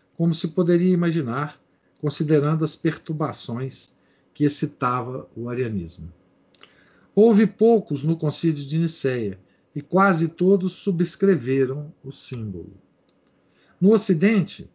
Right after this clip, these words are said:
apesar das perseguições dos imperadores, um pequeno número de bispos abraçou o arianismo.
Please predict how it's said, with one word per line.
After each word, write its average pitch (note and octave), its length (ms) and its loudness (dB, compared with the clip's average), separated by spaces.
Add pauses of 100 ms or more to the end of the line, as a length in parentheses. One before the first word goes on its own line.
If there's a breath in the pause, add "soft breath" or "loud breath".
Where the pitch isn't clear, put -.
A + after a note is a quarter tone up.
(440)
apesar F3 460 2
das F3+ 180 0
perseguições C#3+ 680 -6
dos A2 160 -10
imperadores, A#2 880 -2 (300 soft breath)
um F#3+ 100 6
pequeno A3+ 520 2
número G3+ 360 6
de D#3+ 120 -2
bispos E3+ 500 0
abraçou D#3+ 640 -2
o D#3 80 -2
arianismo. B2+ 640 -8